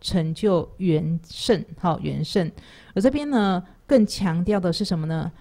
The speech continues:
圆教的成圣，就是修圆教法，好，修圆教法。所以这边呢，其实就是在讲到修的圆教的妙观，就是一心三观的意思，好。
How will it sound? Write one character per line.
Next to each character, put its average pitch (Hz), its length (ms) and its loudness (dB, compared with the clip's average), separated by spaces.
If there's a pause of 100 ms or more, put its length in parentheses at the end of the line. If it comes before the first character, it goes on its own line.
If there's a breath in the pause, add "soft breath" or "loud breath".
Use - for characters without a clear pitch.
(180 soft breath)
圆 185 340 4
教 208 240 4
的 165 160 0
成 156 340 -2
圣， 170 320 -2 (240)
就 254 120 -4
是 254 100 0
修 247 200 2
圆 175 160 0
教 180 200 -2
法， 151 280 -6 (340 soft breath)
好， 165 200 0
修 202 180 2
圆 175 100 0
教 170 220 -2
法。 156 240 -6 (280 loud breath)
所 - 140 2
以 240 60 6
这 - 100 -4
边 269 240 0
呢， 196 240 0
其 - 140 -2
实 185 100 -2
就 185 100 -2
是 208 120 -2
在 196 160 0
讲 143 320 -4
到 180 320 0 (140)
修 226 280 4
的 214 280 2
圆 175 340 2
教 190 240 2
的 - 220 -2 (120)
妙 214 380 2 (100)
观， 170 320 0
就 196 120 -4
是 - 100 -6
一 196 80 -4
心 180 200 -4
三 170 200 -4
观 170 160 -2
的 160 100 -4
意 165 160 -2
思， 165 300 -2 (240)
好。 165 300 2